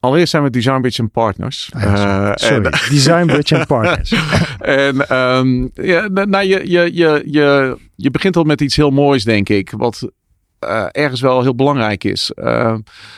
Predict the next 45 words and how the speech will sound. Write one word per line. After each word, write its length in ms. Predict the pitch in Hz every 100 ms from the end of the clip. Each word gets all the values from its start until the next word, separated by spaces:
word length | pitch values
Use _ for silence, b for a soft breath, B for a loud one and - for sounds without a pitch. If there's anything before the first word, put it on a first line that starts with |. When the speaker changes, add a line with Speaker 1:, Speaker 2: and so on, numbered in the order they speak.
| B B _ _
Speaker 1:
uiteindelijk 500 | 131 113 151 170 -
zijn 260 | 151 135
wij, 480 | 131 120 113 113 110
eh, 220 | - 123 127
een 240 | - 127
som 440 | - 151 147 135
van 400 | 113 123 117 110 -
delen. 680 | 104 120 120 101 82 82 87
En, 380 | - 110 110 107
eh, 380 | - 101 98 98
ik 200 | - 135
zie 460 | - 143 127 117 -
als 480 | 95 110 107 110 -
de 140 | 110
som 340 | 107 - 147 131
van 140 | 113
die 140 | 107 98
delen, 360 | 104 101 98
zie 260 | 98 107 -
ik, 300 | 107 104 -
eh, 720 | - 101 98 98 101 50 50 -
de 120 | 113
ervaring 800 | - 104 104 117 120 107 104 101
en 300 | 98 - 101
de 100 | 98
heritage 600 | 95 117 110 - 95 -
van 400 | - 101 95 95 -
bijvoorbeeld 440 | 104 120 107 101
V 180 | 110 107
B 60 |
A 160 | 101 101
T, 400 | 98 120 98 104
maar 200 | 104 98
ook, 320 | - 113 -
eh, 220 | - 98
D 280 | 98 - 120
B 140 | 107 101
O 120 | 95
D. 60 | 95
Eh, 880 | 85 95 - - - - - 117 131
die 160 | 113 120
twee 340 | - 120 113
samen 560 | - 117 113 107 98 -
en 180 | 107
nu, 300 | 107 123 107